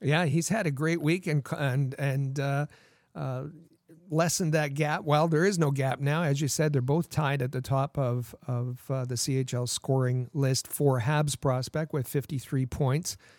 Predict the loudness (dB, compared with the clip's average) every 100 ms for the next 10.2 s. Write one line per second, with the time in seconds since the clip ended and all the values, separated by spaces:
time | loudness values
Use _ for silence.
0 | _ -20 _ -2 2 4 4 2 0 -4
1 | -10 -12 -6 -2 -2 0 0 2 2 0
2 | 0 2 2 0 -2 -2 2 2 2 0
3 | 0 0 0 0 0 0 0 -2 0 0
4 | 0 0 0 0 -2 -4 0 0 0 -4
5 | -4 -2 0 2 2 0 0 0 2 0
6 | 0 0 0 0 -2 -2 0 0 0 -2
7 | -4 -4 0 0 0 0 0 0 0 0
8 | 0 0 -2 0 0 0 2 4 2 0
9 | -6 -20 _ _ -4 -2 -2 -4 -2 0
10 | 2 0